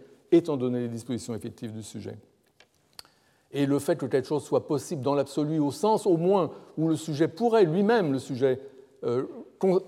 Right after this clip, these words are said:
envisager, euh, que des objets soient distincts, alors même que la seconde d'avant, il présupposait que c'était le même, c'est pas du tout pertinent,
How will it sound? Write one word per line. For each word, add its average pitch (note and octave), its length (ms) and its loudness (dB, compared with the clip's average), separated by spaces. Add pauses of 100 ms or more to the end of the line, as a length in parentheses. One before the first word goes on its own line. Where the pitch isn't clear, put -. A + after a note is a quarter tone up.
(460)
envisager, F3+ 800 4
euh, C3 300 -2 (200)
que D#3 80 -2
des C3 200 0
objets C3 220 0
soient C3 180 0
distincts, B2+ 420 -6 (720)
alors F3+ 220 8
même F#3+ 220 4
que D#3 100 4
la C#3 100 4
seconde A3 440 4
d'avant, D3 480 4 (600)
il D3 100 -6
présupposait B2+ 580 0
que - 60 -14
c'était B2+ 220 -2
le D3 60 -2
même, E3+ 340 -4 (340)
c'est G#3 200 0
pas C4+ 160 2
du A#3 100 0
tout A3+ 140 -2
pertinent, A3 520 -2